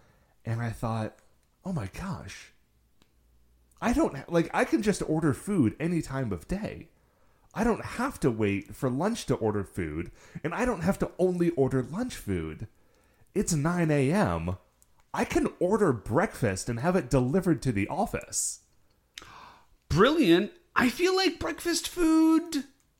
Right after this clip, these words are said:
Speaker 2: does it travel well?
Speaker 1: Well, okay, here's the thing. I feel as though it, it, it is,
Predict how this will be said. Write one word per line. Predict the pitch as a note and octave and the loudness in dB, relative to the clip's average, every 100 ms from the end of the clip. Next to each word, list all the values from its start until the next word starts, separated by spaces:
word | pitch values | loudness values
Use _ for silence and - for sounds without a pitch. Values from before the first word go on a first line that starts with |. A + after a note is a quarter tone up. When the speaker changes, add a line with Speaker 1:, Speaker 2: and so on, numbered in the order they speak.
| _ _ _ | _ _ _
Speaker 2:
does | - B3+ | 0 2
it | C#4 | 2
travel | - - E3+ G3 C4+ | -2 0 0 2 0
well? | D#4+ G4 G4 F#4+ - - | 0 -2 -2 -6 -8 2
Speaker 1:
Well, | B3+ - | 4 4
okay, | A#3 A3+ | 4 2
here's | - A3+ - | 2 -2 -2
the | |
thing. | G3+ - C3 G#2 | 0 2 2 2
I | C#3 | -2
feel | - A3+ B3+ | 0 2 4
as | B3 E3+ B2+ | 2 0 0
though | D3+ C#3+ C#3 C#3+ - | 2 4 4 2 2
it, | D3 | 0
it, | D3 - | -2 -4
it | D#3+ | 2
is, | E3 B2+ | 2 0